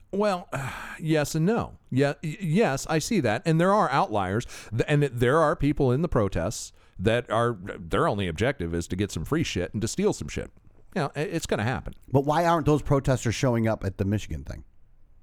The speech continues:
Speaker 2: Like,
Speaker 1: Well,
Speaker 2: why
Speaker 1: that
Speaker 2: aren't they showing up there?
Speaker 1: That Michigan was one event that happened, you know, a while back. So,
Speaker 2: But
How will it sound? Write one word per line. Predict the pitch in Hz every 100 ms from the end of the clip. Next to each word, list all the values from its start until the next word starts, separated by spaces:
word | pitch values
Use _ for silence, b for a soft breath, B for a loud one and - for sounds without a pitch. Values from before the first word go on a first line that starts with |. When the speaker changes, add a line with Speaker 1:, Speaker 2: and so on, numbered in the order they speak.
| - - -
Speaker 2:
Like, | 127 - b
Speaker 1:
Well, | 170 131
Speaker 2:
why | 156
Speaker 1:
that | 208
Speaker 2:
aren't | 226
they | 196
showing | 151 185 170 147
up | 104
there? | 117 85
Speaker 1:
That | 156 180
Michigan | 202 302 233 156
was | 135 120
one | 127 208
event | 151 107 151 107 90 - -
that | 110 120
happened, | - 143 151 131 117 104 95 - - -
you | 127 127
know, | 107 101 - - -
a | 123
while | 127 135 98
back. | 92 104 - - - - - - - - - -
So, | - 131
Speaker 2:
But | 117